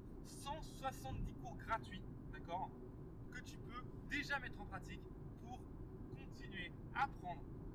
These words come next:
ou alors consolider tes compétences en trois D. Donc crois-moi, ça vaut vraiment le coup, cent soixante-dix cours. Je sais pas si tu te rends compte à quel point c'est incroyable. Tous les cours sont en français, ça n'existe pas aujourd'hui sur le marché francophone, un tel contenu. Donc vas-y, c'est totalement gratuit. Va sur ce site, sur les tutoriels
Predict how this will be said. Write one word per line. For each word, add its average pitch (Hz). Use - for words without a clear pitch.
ou 185
alors 185
consolider -
tes -
compétences 214
en 202
trois 160
D. 143
Donc 214
crois-moi, 254
ça 233
vaut -
vraiment 220
le 196
coup, -
cent 269
soixante-dix 220
cours. 311
Je -
sais -
pas -
si -
tu -
te 277
rends 269
compte -
à -
quel -
point -
c'est 202
incroyable. 214
Tous 220
les 240
cours -
sont -
en -
français, -
ça 170
n'existe 226
pas 196
aujourd'hui 185
sur -
le -
marché 156
francophone, 190
un -
tel 202
contenu. 180
Donc 147
vas-y, 190
c'est -
totalement 208
gratuit. 170
Va -
sur -
ce -
site, -
sur -
les 807
tutoriels -